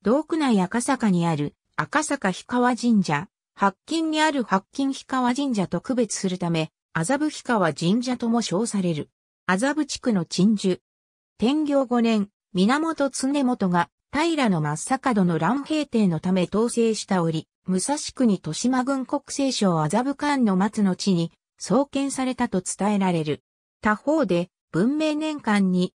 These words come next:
太田道館が誕生したという説もある。二千坪以上の社有地を有したと言われるが、創建地が増上寺の所領となり、万治二年当地へ遷座した。江戸時代は、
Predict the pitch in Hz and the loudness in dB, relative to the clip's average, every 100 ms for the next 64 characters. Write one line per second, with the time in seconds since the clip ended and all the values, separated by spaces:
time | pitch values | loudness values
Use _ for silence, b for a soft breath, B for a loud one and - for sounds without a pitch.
0 | _ 165 208 277 285 285 285 240 208 175 | _ -2 0 0 0 0 0 0 2 0
1 | - 170 254 262 247 - 247 240 202 202 | 0 -2 0 0 -2 -2 -4 0 0 0
2 | 190 233 - 196 147 147 147 _ _ _ | -2 -4 0 0 0 -4 -6 _ _ _
3 | _ - 180 - 302 294 277 294 302 302 | _ -2 -2 0 -2 -2 -2 0 0 0
4 | 285 220 180 160 190 262 294 - 202 165 | 2 2 0 0 0 0 0 0 2 2
5 | 180 233 - - 185 170 165 175 185 185 | 2 0 -2 -4 -2 0 0 0 0 0
6 | 170 151 156 _ _ - 185 277 - 294 | 0 -2 -4 _ _ -2 0 0 0 -4
7 | 285 214 175 160 165 240 269 277 262 247 | -2 -2 -2 0 2 2 0 0 2 2
8 | 233 220 196 240 277 269 240 226 180 170 | 2 2 0 2 0 0 0 0 0 -4
9 | _ _ - 269 302 240 180 160 220 262 | _ _ -2 0 0 0 0 2 0 0
10 | 240 277 - 185 160 - 185 202 190 180 | 0 -2 0 0 -2 0 0 2 0 -2
11 | - 143 - _ _ _ - 180 269 294 | -6 -8 -8 _ _ _ -4 0 0 0
12 | 269 220 175 160 | 0 2 2 0